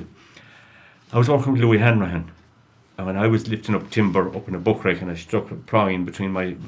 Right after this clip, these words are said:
my, in, in my hand there. So I had to go in to Doctor, uh, Corrie in Tulla and get, um,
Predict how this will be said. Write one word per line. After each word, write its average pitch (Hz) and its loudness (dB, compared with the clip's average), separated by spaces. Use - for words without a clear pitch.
my, 95 -6
in, 98 -6
in 95 -8
my 95 -4
hand 104 -2
there. 85 -2
So 120 0
I 117 8
had 113 4
to - -8
go 131 0
in 107 2
to - -10
Doctor, 92 -2
uh, 87 -4
Corrie 107 -2
in - -16
Tulla 95 -4
and 101 -8
get, 107 -2
um, 90 -2